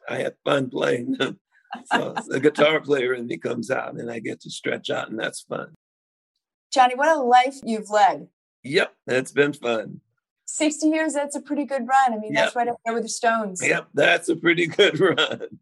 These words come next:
Speaker 1: Yep, just doing it since we were kids and still doing it. So it's amazing. And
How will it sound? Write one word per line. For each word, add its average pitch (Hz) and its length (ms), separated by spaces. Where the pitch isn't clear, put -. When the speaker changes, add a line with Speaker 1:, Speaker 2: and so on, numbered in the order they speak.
Speaker 1:
Yep, 170 380
just 151 420
doing 147 360
it 160 120
since 165 300
we 156 120
were 156 100
kids 156 500
and 120 140
still 147 320
doing 131 380
it. 117 120
So 107 120
it's 113 160
amazing. 135 720
And 131 160